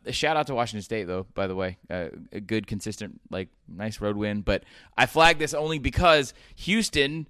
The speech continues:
in this state looks like they're going to lose three or four more times this year. Um, and this is one of the programs in the group of five where the entire world ends if they lose two,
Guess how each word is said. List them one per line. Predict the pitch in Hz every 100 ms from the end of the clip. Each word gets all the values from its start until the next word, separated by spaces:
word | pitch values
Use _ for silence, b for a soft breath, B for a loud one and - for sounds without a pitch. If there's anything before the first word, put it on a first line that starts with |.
| _ _ _ -
in | 151 151
this | 151 139
state | - 185 175 151 -
looks | 143 175 -
like | 165 120
they're | 156
going | 131 143 147
to | - 139
lose | 123 131 -
three | 127 127
or | 127
four | 120 117 113 98 104 101
more | 107 107
times | - 147 170 127
this | 95 95 -
year. | 95 95 92 b b b -
Um, | 98 98 95 92 92 - _ -
and | 110 104
this | 117 -
is | 117
one | 107 117
of |
the | 107
programs | 113 113 107 107 95
in |
the | 101
group | 104 98
of | -
five | 101 101 95
where | 90 101 98 95
the | 92
entire | 104 107 104 95
world | 104 107 98
ends | 90 87
if | 90
they | 92
lose | 90 92 87
two, | - 95 90